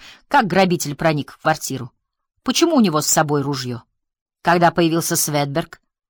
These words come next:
Что украдено, кроме, возможно, телескопа? Никаких признаков борьбы нет. Вещи выброшены на пол во всех комнатах. Вряд ли можно предположить, что они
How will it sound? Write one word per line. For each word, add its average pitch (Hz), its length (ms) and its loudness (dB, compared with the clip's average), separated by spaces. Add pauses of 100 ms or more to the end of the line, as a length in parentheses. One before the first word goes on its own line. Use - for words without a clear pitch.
Что - 300 2
украдено, 202 520 2
кроме, 190 280 0
возможно, 190 420 2
телескопа? 180 600 -4 (480)
Никаких 202 720 0
признаков 175 580 -2
борьбы 143 340 -4
нет. 202 280 -4 (680)
Вещи 202 420 2
выброшены 170 480 0
на 160 180 2
пол 190 180 -2
во 160 120 0
всех - 260 -6
комнатах. 175 560 -6 (800)
Вряд 285 320 0
ли 165 60 -2
можно 151 280 -2
предположить, 160 540 -2
что - 180 0
они 160 280 0